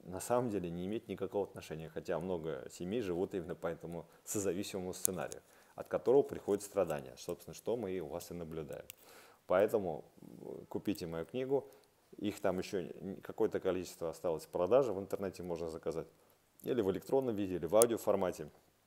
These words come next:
Почитайте про этапы формирования любви,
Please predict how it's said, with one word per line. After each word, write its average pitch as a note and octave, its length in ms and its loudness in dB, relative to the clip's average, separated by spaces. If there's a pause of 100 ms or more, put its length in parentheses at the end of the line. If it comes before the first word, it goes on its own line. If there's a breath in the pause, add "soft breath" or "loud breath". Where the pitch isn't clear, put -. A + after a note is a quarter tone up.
(460)
Почитайте G#2 500 6
про F#2+ 200 4
этапы F#2 260 4
формирования E2+ 580 2
любви, A#2 380 -4